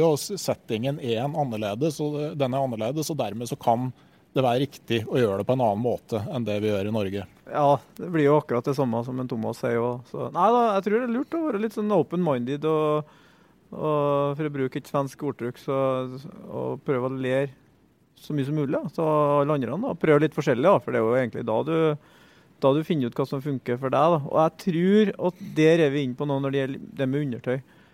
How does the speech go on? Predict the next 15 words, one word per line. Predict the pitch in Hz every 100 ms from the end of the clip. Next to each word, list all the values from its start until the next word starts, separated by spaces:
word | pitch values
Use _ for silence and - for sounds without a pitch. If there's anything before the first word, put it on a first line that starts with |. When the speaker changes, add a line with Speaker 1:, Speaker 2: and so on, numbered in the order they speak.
| _ _
Speaker 2:
Så | _ 151 151
det | 135 147 156
er | 156 160 160 160 - - _ - 214
veldig | 170 151 131
sånn | 143 156
personlige | 175 165 156 131 123 113 123 139
følelser | 156 123 107 127
rundt | 131 110
det. | 120 -
Hva | 135 147 151
føler | - 139 113
du | 117 123
best | 131 -
selv? | - 180 220 - _ -
Og | 151 156